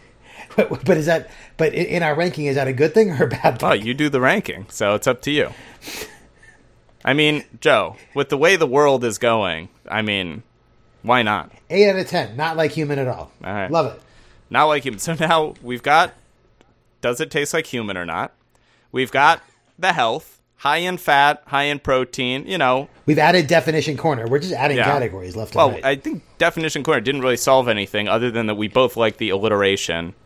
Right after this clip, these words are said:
Speaker 2: in the name.
Speaker 1: But we, but we give a ranking for definition corner.
Speaker 2: All right.
Speaker 1: This one was
Speaker 2: What
Speaker 1: a
Speaker 2: did you give it?
Speaker 1: seven out of ten. Great definition.
Speaker 2: All right. So now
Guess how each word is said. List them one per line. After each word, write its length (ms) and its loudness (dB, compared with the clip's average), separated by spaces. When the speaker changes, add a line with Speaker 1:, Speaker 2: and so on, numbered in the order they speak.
Speaker 2:
in 440 -2
the 80 0
name. 280 -4
Speaker 1:
But 100 4
we, 260 -2
but 140 0
we 80 -2
give 160 2
a 100 2
ranking 320 -4
for 100 -8
definition 540 -12
corner. 340 -16
Speaker 2:
All 100 2
right. 240 2
Speaker 1:
This 180 0
one 120 -4
was 80 -6
Speaker 2:
What 140 -2
Speaker 1:
a 20 -2
Speaker 2:
did 80 -2
you 100 -2
give 220 0
it? 140 -10
Speaker 1:
seven 200 2
out 100 4
of 80 2
ten. 280 -2
Great 200 0
definition. 340 -4
Speaker 2:
All 60 4
right. 120 -6
So 180 -8
now 520 0